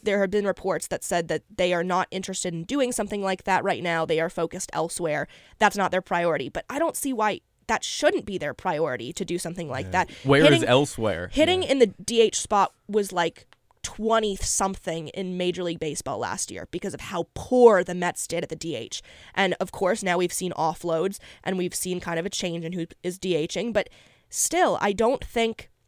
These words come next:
Speaker 1: it hurts to have a guy who can slug like J D Martinez. I mean, a-, aside from the Mets, I feel like my other favorite thing about spring training and these off-season things has been just wh-, who are the Angels gonna go after at this point? 'Cause I feel like the Angels are gonna go after somebody,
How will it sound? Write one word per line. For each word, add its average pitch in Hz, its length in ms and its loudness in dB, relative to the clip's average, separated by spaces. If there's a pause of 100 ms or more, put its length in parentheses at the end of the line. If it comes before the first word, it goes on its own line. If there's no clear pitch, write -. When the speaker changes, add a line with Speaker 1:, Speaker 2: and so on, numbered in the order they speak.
(600)
Speaker 1:
it 233 160 4
hurts - 380 0
to 190 80 -4
have 190 200 2
a 185 60 -2
guy 185 380 2
who 190 100 -4
can 175 180 -8
slug 196 400 0
like 175 180 0
J 180 140 -4
D 170 100 -4
Martinez. 196 440 -2 (420)
I 214 80 4
mean, 208 280 2 (200)
a-, 165 160 -2
aside 226 400 2
from 208 180 -2
the 175 80 -2
Mets, 180 460 0 (460)
I 226 80 8
feel 269 200 4
like 254 200 6
my 208 180 2
other 208 180 2
favorite 196 360 -2
thing 196 260 0
about 165 340 2 (240)
spring 190 320 -2
training 185 240 -2
and 180 100 -2
these 170 200 -6
off-season 170 580 -2
things 165 360 -4
has 175 180 -6
been 180 200 0
just 233 220 -8
wh-, 294 140 -4
who 359 140 6
are 415 60 6
the 370 140 2
Angels 175 380 -2
gonna 160 200 -4
go 160 120 0
after 147 320 -2
at 120 100 -4
this 160 160 -4
point? - 240 -8
'Cause - 120 -6
I 208 60 2
feel 294 140 -2
like 285 160 2
the - 120 -4
Angels 190 300 -2
are 180 80 -2
gonna 175 180 -4
go 175 80 2
after 165 260 0
somebody, 185 540 2